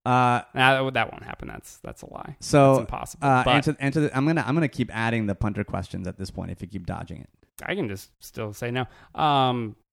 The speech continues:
Speaker 2: no, I'll say no.
Speaker 1: Uh, if
Speaker 2: I don't
Speaker 1: Wish-,
Speaker 2: think they're gonna punt
Speaker 1: if
Speaker 2: that much. They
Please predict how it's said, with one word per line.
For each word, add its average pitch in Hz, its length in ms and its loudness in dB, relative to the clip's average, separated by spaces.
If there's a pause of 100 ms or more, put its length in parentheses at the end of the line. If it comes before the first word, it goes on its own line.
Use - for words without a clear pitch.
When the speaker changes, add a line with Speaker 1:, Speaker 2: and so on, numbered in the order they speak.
(1080)
Speaker 2:
no, 113 340 -6 (420)
I'll 107 180 -10
say 55 200 -16
no. - 140 -18 (240)
Speaker 1:
Uh, 117 140 4 (140)
if 139 240 6
Speaker 2:
I - 60 -4
don't 123 80 6
Speaker 1:
Wish-, 127 80 8
Speaker 2:
think 123 100 2
they're 117 80 2
gonna 107 120 -4
punt 120 200 -2
Speaker 1:
if 127 60 4
Speaker 2:
that 110 80 0
much. 117 180 4
They 127 60 0